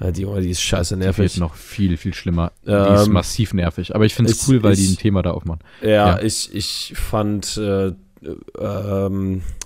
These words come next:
Speaker 1: wie ist der Terry? Der Dude, der einfach nur alles töten will.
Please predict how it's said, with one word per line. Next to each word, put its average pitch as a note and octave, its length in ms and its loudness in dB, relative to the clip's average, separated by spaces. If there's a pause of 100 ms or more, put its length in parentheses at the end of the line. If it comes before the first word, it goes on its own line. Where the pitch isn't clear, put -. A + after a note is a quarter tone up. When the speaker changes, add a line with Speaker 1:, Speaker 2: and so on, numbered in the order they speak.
(120)
Speaker 1:
wie G#2 120 -2
ist G#2+ 120 -2
der A#2+ 140 0
Terry? D3+ 500 2 (320)
Der G#2 100 0
Dude, A2 380 -2 (100)
der G2+ 160 2
einfach G#2 280 2
nur G2 160 0
alles G2 240 4
töten G#2+ 360 2
will. A#2+ 240 2